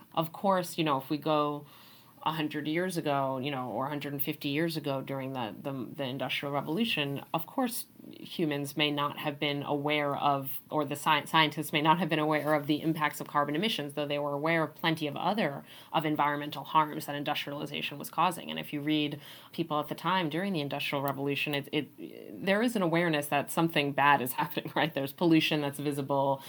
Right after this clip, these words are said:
There's all sorts of environmental destruction. The, the piece about emissions was not known. But as we get a little bit closer to the present, um, many of these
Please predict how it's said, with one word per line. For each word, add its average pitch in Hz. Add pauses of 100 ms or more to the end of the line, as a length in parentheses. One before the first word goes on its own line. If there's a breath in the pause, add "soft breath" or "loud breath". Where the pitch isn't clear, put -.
(160 loud breath)
There's 151
all 143
sorts 143
of 139
environmental 131
destruction. 143
The, 131
the 135
piece -
about 135
emissions 143
was 131
not 110
known. 80 (380 loud breath)
But 185
as 180
we 208
get 226
a 226
little 185
bit 165
closer 165
to 151
the 135
present, 131 (380 loud breath)
um, 143
many 190
of 143
these 139